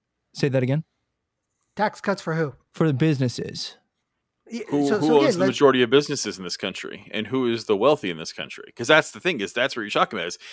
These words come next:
Speaker 3: you say, yeah, jobs, but if, if the tax cuts carry forth and support an already skewed demographic and a system of white supremacy.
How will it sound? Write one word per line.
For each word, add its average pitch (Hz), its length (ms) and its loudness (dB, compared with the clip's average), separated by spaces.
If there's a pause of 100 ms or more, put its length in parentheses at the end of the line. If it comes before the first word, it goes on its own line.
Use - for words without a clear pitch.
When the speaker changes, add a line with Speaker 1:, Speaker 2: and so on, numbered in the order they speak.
(220)
Speaker 3:
you 113 120 -10
say, 123 100 -2
yeah, 120 220 2
jobs, 110 500 0
but 117 180 -2 (120)
if, 110 260 -10
if - 380 -6
the 208 80 -4
tax - 440 -8
cuts - 420 -2 (520)
carry 185 420 -2
forth 135 720 -6 (160)
and 117 200 -6
support - 960 -6 (320)
an 123 140 -2
already 135 460 6
skewed 139 440 -2
demographic 117 760 0
and 95 80 -4
a 92 60 -6
system 139 360 -4
of 107 80 0
white 98 220 0
supremacy. 101 800 -2